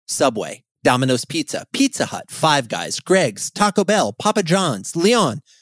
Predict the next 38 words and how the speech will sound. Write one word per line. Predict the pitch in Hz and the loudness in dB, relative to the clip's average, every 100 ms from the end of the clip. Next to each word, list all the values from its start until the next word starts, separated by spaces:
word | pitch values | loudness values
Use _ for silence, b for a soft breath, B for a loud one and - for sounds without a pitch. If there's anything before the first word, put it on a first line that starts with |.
| b b | b b
or | - 208 - | 2 2 2
any | 254 277 254 | 0 2 0
of | - 156 | 0 -2
the | 170 | 0
other | 160 165 165 | 0 0 0
independent | 147 151 147 131 127 131 120 _ - | -2 -2 -2 0 0 0 -4 _ -10
food | - 120 92 | 0 0 0
outlets, | 80 - 85 - - - _ - | -6 -10 -14 -12 -12 -12 _ -6
too | - 175 | -2 0
numerous | 139 117 107 - | 0 0 -2 -4
to | 120 | -4
mention | 101 98 - 101 | -4 -4 -6 -4
here. | 117 98 - _ _ _ B B | -4 -6 -12 _ _ _ B B
In | 190 | -2
short, | 185 - 226 156 143 _ _ - | 0 2 2 2 -2 _ _ -6
from | 185 180 - | -4 -4 -2
any | 185 196 | 0 2
of | 175 | 2
our | 151 151 | 2 0
sister | - 156 - 147 | 0 -4 -2 -4
food | - 139 101 | 0 0 0
chains, | - 80 85 - - | -6 -8 -8 -10 -4
fast | 131 113 123 - - | -2 -2 -4 -8 -4
or | 123 | -2
not | 110 98 101 | -2 -4 -4
so | - 101 | -4 -4
fast. | - 80 - - - _ _ _ _ _ _ - | -4 -8 -10 -12 -14 _ _ _ _ _ _ 0
We | 135 | 2
never | 143 156 | 2 0
thought | 156 139 | 2 2
we'd | 131 123 | 2 -2
be | 127 | 0
asking | 123 120 - 131 | 0 0 -2 0
you | 120 | 0
to | 117 | 0
do | 123 269 | 0 2
this, | 208 139 - | 2 0 0
but | - - 226 165 - | -4 0 2 0 -6